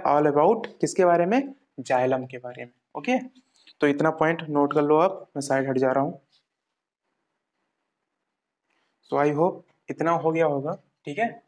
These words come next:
जाइलम वाला काम ये पूरा हम सबका हो गया है। अब दूसरे की हम बात करेंगे, किसकी, फ्लोएम की। किसकी बात करेंगे हम सब,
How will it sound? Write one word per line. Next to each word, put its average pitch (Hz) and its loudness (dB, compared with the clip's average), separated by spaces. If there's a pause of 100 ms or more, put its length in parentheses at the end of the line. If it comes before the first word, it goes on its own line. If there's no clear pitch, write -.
(100)
जाइलम 135 0
वाला 147 0
काम 151 -2
ये 139 -2
पूरा 143 0
हम 135 -8
सबका 135 -14
हो 139 -8
गया 143 0
है। 214 -6 (320)
अब 151 -6
दूसरे 143 0
की 151 -2
हम 151 -2
बात 143 -6
करेंगे, 156 -4
किसकी, 165 -10 (460)
फ्लोएम 147 0
की। 127 -14
किसकी - -18
बात 208 -2
करेंगे 135 -6
हम 123 -18
सब, 180 -12